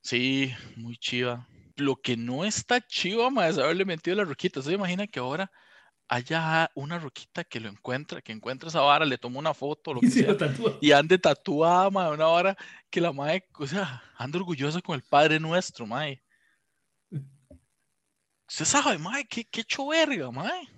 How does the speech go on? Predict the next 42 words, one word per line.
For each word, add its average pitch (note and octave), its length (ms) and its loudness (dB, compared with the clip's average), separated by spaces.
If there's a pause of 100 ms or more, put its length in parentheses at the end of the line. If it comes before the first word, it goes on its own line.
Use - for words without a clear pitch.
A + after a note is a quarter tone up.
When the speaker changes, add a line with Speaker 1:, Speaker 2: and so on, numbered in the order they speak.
(1120)
Speaker 1:
Y D#3+ 80 -6
llega C#3+ 240 6
alguien, D3+ 260 6
"Uh, A3+ 240 -2
yo F3+ 140 0
también F#3 280 2
soy F3+ 160 -4
fan." F#3+ 380 0 (560)
Y A2+ 80 -12
le A2+ 80 -4
hace, G#2+ 180 -10
"¿Fan A#2 220 -14
de C3 80 -12
qué? - 160 -12
De C3+ 160 -6
Cristo." - 520 0 (3250)
Speaker 2:
Mae, F#3 280 0
pero E3 160 6
Speaker 1:
Mae. C3 300 6 (840)
Speaker 2:
<laughs> - 280 -8
pero D#3+ 160 4
es F3 60 0
que, A3 100 2 (260)
eh, F3+ 60 -2
como D#3 220 2
que E3 100 0
ella F#3 60 4
le G#3 80 2
dijo, E3+ 140 2
"No, F#3+ 260 0
no", F#3+ 180 -2
y E3 60 -2
la D3 100 0
señora C#3 260 0
como G3 160 0
que D#3 100 -2
seguía C#3+ 300 -2
de E3 60 -2
necia, D#3+ 340 2
entonces C3+ 260 -2
fue D3+ 60 -4
como, C#3 300 -4